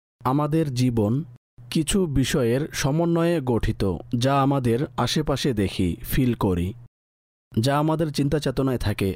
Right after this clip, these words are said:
আর যা আমাদের চিন্তা চেতনায় থাকে তাই আমরা স্বপ্নে দেখি। কাজেই আল্লাহর রহমতে উত্তম সাহচর্য অর্জিত হয়ে যাওয়া এটি অনেক বড় নেয়ামত। আর এটিও একটি বিষয়, যদি আপনি অভাগা লোকদের সাথে উঠা বসা করেন,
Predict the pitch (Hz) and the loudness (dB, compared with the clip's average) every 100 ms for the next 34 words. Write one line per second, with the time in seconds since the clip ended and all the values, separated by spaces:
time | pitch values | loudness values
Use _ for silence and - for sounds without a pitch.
0 | - 131 143 147 151 151 147 139 151 143 | -2 -2 0 0 0 -2 0 0 0 -2
1 | 147 156 151 127 110 131 - 127 139 117 | -2 -2 -2 -2 0 -2 0 0 2 2
2 | 110 135 - _ _ _ - - 135 - | 2 0 -4 _ _ _ -8 -4 -2 0
3 | 143 98 87 101 78 - _ - 131 143 | 0 0 0 -2 -2 -6 _ -4 -2 0
4 | 160 135 139 139 160 135 147 151 - 104 | 0 2 2 2 2 0 0 0 0 -2
5 | 175 - _ _ _ _ _ - - 139 | -2 -8 _ _ _ _ _ -12 -4 -2
6 | - 190 156 147 160 180 170 175 180 147 | 0 -2 0 0 0 0 2 2 2 2
7 | 143 151 180 131 139 160 151 135 110 135 | 2 0 0 2 2 2 2 2 2 0
8 | - 139 143 185 180 - 123 160 151 151 | 0 -2 0 0 0 0 0 0 0 2
9 | 156 117 107 95 90 - - _ _ _ | 2 2 2 2 2 -2 -14 _ _ _
10 | _ _ - - 135 151 - 147 165 185 | _ _ -14 -2 0 0 0 -2 2 2
11 | 180 165 170 117 - 101 95 - 139 151 | 2 0 0 0 0 0 0 0 0 0
12 | 151 175 156 127 143 143 156 147 151 - | 0 0 2 2 2 2 2 0 -2 -2
13 | 151 170 160 131 147 143 143 175 156 127 | -2 0 0 0 0 0 0 -2 0 0
14 | 107 135 | 2 0